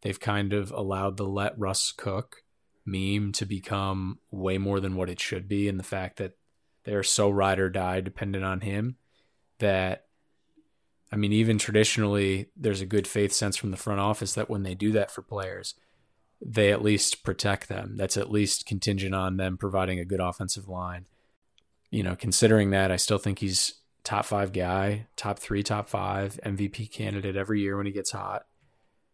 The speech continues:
Um, I would love to see him get the fuck out of Seattle as a Rams fan. Pack it up and leave, dude. Um, now, Russell Wilson, I did see was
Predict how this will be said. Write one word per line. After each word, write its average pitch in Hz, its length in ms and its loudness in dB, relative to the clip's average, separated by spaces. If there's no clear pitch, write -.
Um, 113 360 -2
I 104 120 2
would 107 320 6
love 104 380 4
to 104 120 -2
see 98 240 0
him 95 80 -2
get 98 140 -4
the 90 100 -4
fuck - 400 0
out 95 140 -2
of 92 80 -2
Seattle 92 420 -2
as 90 100 -4
a 90 60 -8
Rams 87 340 -4
fan. 92 340 -8
Pack 104 300 -4
it 104 100 2
up 101 180 0
and 90 360 -2
leave, 95 440 0
dude. 95 360 -2
Um, 92 520 -8
now, 104 180 6
Russell 104 380 6
Wilson, 104 600 2
I - 100 -4
did 101 200 4
see 104 260 2
was 101 580 4